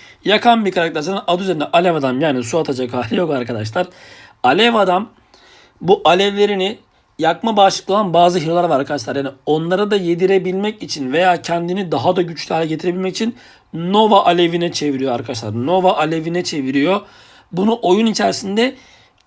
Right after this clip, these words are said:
özel saldırı üç atarak yapabilirsiniz arkadaşlar. Ve başka bir yöntemle de yapabilirsiniz.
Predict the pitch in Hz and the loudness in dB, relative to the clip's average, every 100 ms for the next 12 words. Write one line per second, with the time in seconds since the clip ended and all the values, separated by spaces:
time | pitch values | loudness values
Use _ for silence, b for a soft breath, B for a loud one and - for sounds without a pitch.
0 | - 147 185 196 202 196 190 202 247 185 | 0 2 4 2 4 2 2 -2 -4 -2
1 | 190 226 - - 165 202 185 196 196 180 | 0 0 -2 -8 -6 -4 -2 -2 -2 -4
2 | 156 147 156 196 214 185 185 185 - 202 | -2 -2 -4 -4 -2 -2 2 2 0 -6
3 | 190 190 208 202 180 156 143 143 214 233 | -4 -4 -4 -4 -6 -4 -6 -6 -6 -8